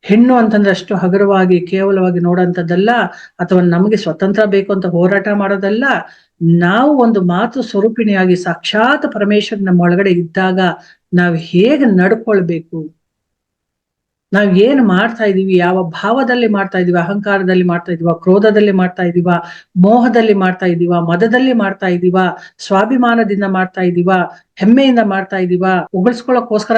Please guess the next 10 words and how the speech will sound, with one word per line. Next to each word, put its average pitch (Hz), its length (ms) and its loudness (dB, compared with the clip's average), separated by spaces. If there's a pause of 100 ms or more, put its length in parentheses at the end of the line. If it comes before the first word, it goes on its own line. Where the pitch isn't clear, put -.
ಮಾಡ್ತಾ 190 280 -2
ಇದೀವ? 180 200 0 (140)
ಮೆಚ್ಚುಗೆಗೋಸ್ಕರ 226 840 -2
ಮಾಡ್ತಾ 190 320 -2
ಇದೀವ? 180 240 2 (480)
ಸ್ವಾರ್ಥದಿಂದ 226 760 0
ಮಾಡ್ತಾ 190 340 -4
ಇದೀವ? 180 240 0
ಇದೆಲ್ಲವನ್ನ 208 1000 0
ನಾವು 180 320 -4